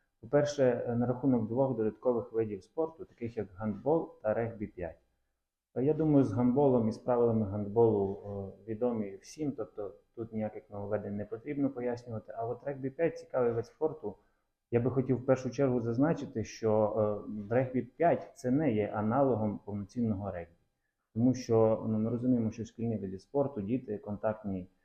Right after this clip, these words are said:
змагання, е, тому ознайомитися з правилами регбі п'ять можна на сайті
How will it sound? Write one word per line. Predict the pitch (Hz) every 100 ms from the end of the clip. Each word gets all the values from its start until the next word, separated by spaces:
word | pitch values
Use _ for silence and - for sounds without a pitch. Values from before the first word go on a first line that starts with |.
| _ _ -
змагання, | 101 113 127 151 120 101 104
е, | 104 -
тому | 117 147 135 - 101 90
ознайомитися | 117 123 147 170 135 131 120
з | 107 113 117
правилами | 113 123 120 120 117
регбі | 120 110 110
п'ять | - 151 131
можна | 120 120 110 104 101 - _ _ _
на | 110
сайті | 107 120 107 - 95 92